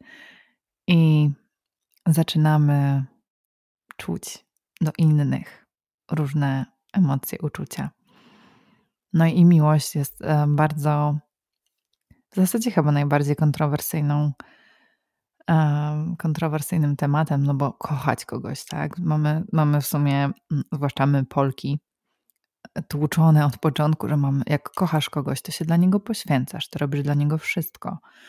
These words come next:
To jesteś po prostu, dajesz siebie bez, jakby, bez słowa stop.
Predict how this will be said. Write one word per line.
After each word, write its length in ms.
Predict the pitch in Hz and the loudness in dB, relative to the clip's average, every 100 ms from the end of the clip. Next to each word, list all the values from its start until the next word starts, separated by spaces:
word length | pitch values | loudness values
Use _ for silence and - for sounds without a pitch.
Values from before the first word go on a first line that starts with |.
| - - _ _ _ | -20 -20 _ _ _
To 160 | - 143 | -2 0
jesteś 400 | 151 143 156 - | 0 0 -4 -6
po 120 | 147 | -8
prostu, 800 | - 151 139 - 156 151 151 147 - | -4 -4 -4 -6 -2 -2 -2 -6 -6
dajesz 460 | 156 151 156 151 | 0 2 2 0
siebie 460 | - - 151 147 139 | -4 -4 -2 0 -2
bez, 540 | 139 147 147 - - - _ _ _ - | 0 0 0 -4 -8 -12 _ _ _ -6
jakby, 440 | 151 139 147 139 - _ _ _ _ _ _ _ _ _ _ _ _ _ _ _ _ - | -6 -4 -4 -6 -10 _ _ _ _ _ _ _ _ _ _ _ _ _ _ _ _ -6
bez 400 | 160 151 - - _ - _ _ | -2 0 -2 -6 _ -20 _ _
słowa 340 | - 151 143 143 | -6 -2 0 -2
stop. 420 | - 135 - | -2 -4 -4